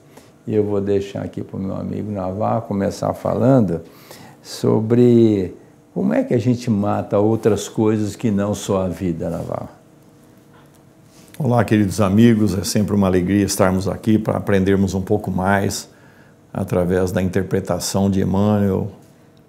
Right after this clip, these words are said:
Speaker 2: é, das leis divinas trazidas pelo Evangelho do Senhor Jesus.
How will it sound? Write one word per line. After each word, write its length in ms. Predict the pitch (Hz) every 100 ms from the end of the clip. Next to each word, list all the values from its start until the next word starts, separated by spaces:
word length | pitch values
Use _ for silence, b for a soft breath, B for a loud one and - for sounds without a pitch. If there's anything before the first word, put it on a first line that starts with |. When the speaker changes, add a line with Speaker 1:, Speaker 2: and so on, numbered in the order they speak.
| -
Speaker 2:
é, 320 | - 113 95 90
das 320 | 90 92 87
leis 520 | 90 95 95 - -
divinas 520 | - 95 90 98 101 -
trazidas 420 | 98 92 95 90
pelo 220 | 101 98
Evangelho 500 | 90 92 92 90 92
do 80 | 107
Senhor 300 | - 95 92
Jesus. 560 | 104 104 - - -